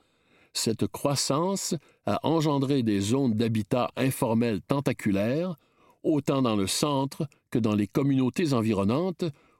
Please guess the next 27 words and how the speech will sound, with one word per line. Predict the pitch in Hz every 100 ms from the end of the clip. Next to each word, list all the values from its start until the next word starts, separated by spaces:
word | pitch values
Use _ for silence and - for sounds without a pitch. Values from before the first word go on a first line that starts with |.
| -
où | 175 143
des | 113
populations | 151 131 135 120 113 123 107
pauvres | - 147 131 104 101
et | 104
ouvrières | 170 139 117 113 135 165 147 - - -
ont | 160
construit | 143 135 - 151 135
des | 110
villages | 107 117 127 143 131
et | 101
des | 98
bidonvilles | 101 143 131 110 104 117 95
denses, | 104 117 135 156 - 139 - - _
souvent | - - 143 135 117 -
près | 123 113
de | 101
gratte-ciel, | 98 127 - 120 120 170 - _ _ _ -
ce | 123
qui | - 135
met | 147 147
en | 131
lumière | 131 135 135 131 107 92
les | 95
profondes | - 143 - 135 113
inégalités | 127 131 120 117 117 - 123 107
économiques | 101 101 98 101 143 -